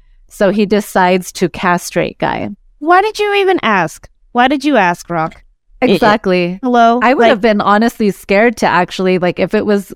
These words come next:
Speaker 1: evident, like, clear that he wanted everyone to say, "Yes, he's guilty," and seeing what this fucker does, I'd be like, "Yep, guilty." Like,
Speaker 2: Yeah.
Speaker 1: to
Speaker 2: I mean,
Speaker 1: spare
Speaker 2: and
Speaker 1: myself.
Speaker 2: they're both guilty, 'cause what
Speaker 1: Yeah.
Speaker 2: the hell? He beat up a little kid, and he was the one who caused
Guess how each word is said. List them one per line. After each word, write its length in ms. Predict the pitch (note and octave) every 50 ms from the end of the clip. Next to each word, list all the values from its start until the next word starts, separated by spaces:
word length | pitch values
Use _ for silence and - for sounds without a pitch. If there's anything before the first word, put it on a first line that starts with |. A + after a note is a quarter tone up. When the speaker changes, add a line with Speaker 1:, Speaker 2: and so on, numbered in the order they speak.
| -
Speaker 1:
evident, 420 | - G#3 G3+ G#3+ A#3+ B3+ B3+ - -
like, 160 | G#3+ G3+ -
clear 420 | - - - C4 B3 B3 A3+ G3+ F#3
that 200 | F3+ F3+ E3 -
he 240 | F3+ - - G#3 G3
wanted 400 | F#3 F3 F3+ F#3 F#3+ F#3+ F#3 F#3
everyone 320 | F3+ E3+ F#3 F#3+ F#3 F3
to 100 | - F3
say, 140 | - G#3+ F3+
"Yes, 320 | E3+ F3 F#3+ F#3 G#3 -
he's 160 | A3 G3 E3+ -
guilty," 420 | - G3 F3+ F3+ - - A3 G#3 F#3
and 160 | F3 E3 -
seeing 320 | - - G#3 G#3 G#3 G3+
what 100 | F3+ -
this 200 | - - - - -
fucker 340 | - E3+ E3 - F3+ E3+
does, 300 | D3 E3 E3 E3+ F3 E3
I'd 100 | F#3 F3 E3
be 80 | G3+
like, 200 | G3+ G3+ G3 -
"Yep, 200 | A#3+ B3+ B3 _
guilty." 540 | - A3 A3 A3 - F#3+ - G3 E3 D#3+ F3+
Like, 220 | F3 F#3 F3+ F3+ F#3
Speaker 2:
Yeah. 580 | F#3+ C4 E4+ F4+ C4+ G3+ F3+ F3 E3+ E3+ F3+ G3 - _ _ _ _ _ - _
Speaker 1:
to 80 | - A#3+
Speaker 2:
I 20 |
mean, 140 | C4 C4+ C#4
Speaker 1:
spare 100 | - -
Speaker 2:
and 80 | C4 C4+
Speaker 1:
myself. 540 | C#4+ C#4+ - A#3+ A3 - - - - - - _ _ _
Speaker 2:
they're 160 | B3+ B3+ C4+
both 360 | A3+ - G#3+ D#4 G#4+ - - -
guilty, 500 | G#3 F3+ E3 - - F#3 D#3+ D3+ E3 -
'cause 420 | - G3 F3 E3+ F3 F3 - - - F#3
what 140 | G3 -
Speaker 1:
Yeah. 220 | - G3 G3 F3+ E3
Speaker 2:
the 40 | -
hell? 120 | C#4+ C#4 A3
He 160 | F#3+ G3+ G3
beat 220 | G3+ - G#3+ G#3+ A3+
up 160 | A#3 - -
a 40 | A3+
little 180 | G#3+ A3 G#3+
kid, 260 | G#3 - - G#3+ G#3+ A3
and 320 | G#3 G3+ F#3+ F#3 F3 - - _ _
he 220 | - G3 G3+ G#3+ A3+
was 100 | A#3+ A3+
the 60 | A#3+
one 100 | A#3 A#3+
who 80 | A#3+
caused 640 | G#3+ - - - G#3 G3 G#3+ B3 D4 C4 - - -